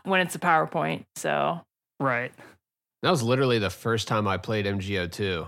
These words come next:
Speaker 3: I was sitting there just like, "Holy shit, I'm finally playing this game." So,
Speaker 2: So you did get into M G O two finally?
Speaker 1: Isn't it weird?
Speaker 3: Mm-hmm.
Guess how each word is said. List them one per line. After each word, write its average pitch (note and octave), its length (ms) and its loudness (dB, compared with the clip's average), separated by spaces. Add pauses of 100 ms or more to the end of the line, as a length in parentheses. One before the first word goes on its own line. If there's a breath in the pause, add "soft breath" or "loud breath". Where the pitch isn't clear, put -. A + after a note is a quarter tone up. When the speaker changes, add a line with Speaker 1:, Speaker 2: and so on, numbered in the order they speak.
Speaker 3:
I D#2+ 80 -8
was F2 120 -4
sitting - 160 -6
there G2 140 -2
just F2+ 120 -6
like, F#2+ 140 -6
"Holy G#2+ 320 -4
shit, G#2+ 260 -6
I'm E2+ 140 -4
finally G#2+ 400 -2
playing A#2 240 -4
this A#2 180 -4
game." F#2+ 380 -4
So, G2+ 300 -4
Speaker 2:
So F#2+ 120 4
you G3+ 180 6
did A#3+ 220 2
get B3 160 6
into A#3+ 220 4
M G#3+ 100 2
G A3 140 2
O G3+ 80 6
two A#3 160 -2
finally? B3 480 2
Speaker 1:
Isn't G4+ 200 6
it E4+ 140 4
weird? B3+ 460 8
Speaker 3:
Mm-hmm. A2 360 -2